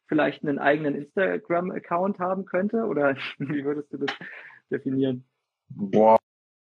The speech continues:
Speaker 2: also ich glaub, man kann das gar nicht so richtig definieren. Ich glaub, das muss jeder für sich selber ausmachen. Ähm,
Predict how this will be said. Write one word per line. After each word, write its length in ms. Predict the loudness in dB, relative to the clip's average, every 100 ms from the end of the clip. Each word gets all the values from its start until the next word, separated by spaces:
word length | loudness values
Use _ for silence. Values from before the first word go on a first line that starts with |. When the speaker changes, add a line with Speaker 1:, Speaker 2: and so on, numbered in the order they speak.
| 4
Speaker 2:
also 600 | 6 6 6 4 4 2
ich 320 | 0 -2 0
glaub, 140 | 4 4
man 140 | 4
kann 180 | 4 4
das 180 | 4 6
gar 160 | 6 6
nicht 80 | 4
so 140 | 4
richtig 400 | 6 4 0 -6
definieren. 600 | -4 -2 0 4 6 4
Ich 140 | 2 0
glaub, 140 | 2
das 160 | 2 0
muss 160 | -2 2
jeder 220 | 4 4
für 180 | 2 2
sich 180 | 2 4
selber 340 | 6 8 8
ausmachen. 800 | 6 4 4 2 2 2 0 -2 _ _ _ _ _ 4
Ähm, 640 | 4 4 4 2 0 -6